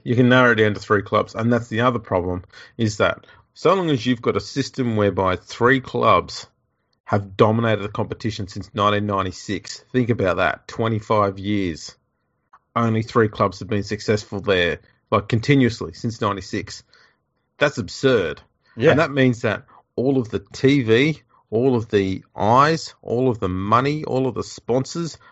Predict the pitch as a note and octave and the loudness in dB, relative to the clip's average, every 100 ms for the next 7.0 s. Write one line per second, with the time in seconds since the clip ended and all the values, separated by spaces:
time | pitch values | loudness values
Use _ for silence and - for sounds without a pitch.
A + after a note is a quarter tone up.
0 | - A2+ C#3+ C3+ - A2 B2+ A2+ A2+ F2+ | -6 0 0 -2 -8 -4 -2 -2 -2 -6
1 | - G2 G#2+ A#2+ A2+ G2+ - A2+ E3 F#3 | 0 2 4 4 2 -6 -8 -2 -2 -2
2 | - _ _ _ _ - G2+ - C3 D3 | -16 _ _ _ _ -4 -2 2 2 4
3 | C3 A#2 A#2 A#2 G2 - A#2 A#2 A#2+ A2 | 4 2 0 -2 -4 0 2 2 0 -2
4 | G#2 G2 F2 - G2 G#2 G#2 A2 G#2+ F#2 | -2 -4 -4 -6 -4 -2 0 2 0 0
5 | A2 A2+ - G2 A#2 A#2 A2+ G#2 A2 G2 | 0 0 -4 -2 0 2 0 0 -4 -6
6 | G2+ G2+ F#2+ F#2+ F#2+ - G#2 A2 A#2+ - | -2 0 0 0 -4 -6 -2 0 0 -2